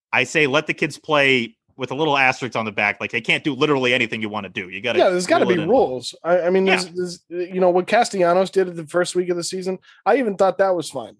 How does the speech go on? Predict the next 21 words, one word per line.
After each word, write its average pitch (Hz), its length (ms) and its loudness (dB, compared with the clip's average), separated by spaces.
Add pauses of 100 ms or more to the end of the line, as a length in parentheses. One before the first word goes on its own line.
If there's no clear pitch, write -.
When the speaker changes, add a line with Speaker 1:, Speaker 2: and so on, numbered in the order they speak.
Speaker 2:
I, 156 140 0
I 151 140 2
thought 170 200 2
that 170 100 4
was 170 160 2
a 170 60 0
little 170 180 2
bit 170 120 -2
of 165 60 -4
Speaker 1:
Well, - 160 0
'cause - 80 -2
they, 247 80 -2
we 170 160 -6
got - 140 0
Speaker 2:
gamesmanship. - 40 -4
Speaker 1:
thrown 349 260 2
at, 151 340 0
so 196 200 0
it's, 196 100 0
Speaker 2:
Right. 175 180 0
Speaker 1:
I, 156 80 -6